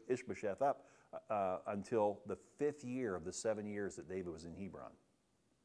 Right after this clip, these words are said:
And so here David is wanted to be king for a long time, knowing he's supposed to be king, but it hadn't happened. And so now finally it happens. And when it happens, it's happened in a sordid way. It's not a,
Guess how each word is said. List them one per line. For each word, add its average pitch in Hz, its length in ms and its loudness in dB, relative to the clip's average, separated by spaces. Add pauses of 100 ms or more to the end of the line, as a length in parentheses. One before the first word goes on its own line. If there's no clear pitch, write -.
(840)
And 98 140 -4
so 110 140 4
here 135 260 4
David 113 480 0
is 85 120 -8
wanted 104 420 2
to 101 60 -2
be 92 80 -4
king 131 320 -2
for 98 120 0
a 92 40 6
long 98 180 4
time, 98 220 -4
knowing 131 300 6
he's 110 120 -2
supposed 175 260 6
to - 40 -14
be 98 80 0
king, 98 220 -6 (440)
but 107 120 2
it 104 80 0
hadn't 113 220 0
happened. 147 280 -4 (380)
And 110 160 0
so 110 160 0
now 117 240 -2
finally 123 400 0
it 98 60 -2
happens. 120 420 -8
And 120 120 0
when 123 100 0
it 107 80 -2
happens, 120 460 -6 (160)
it's 110 200 0
happened 117 580 -6
in 101 100 -8
a 98 60 -6
sordid 104 640 0
way. 92 420 -6 (1080)
It's - 120 -12
not 123 160 2
a, 98 80 -2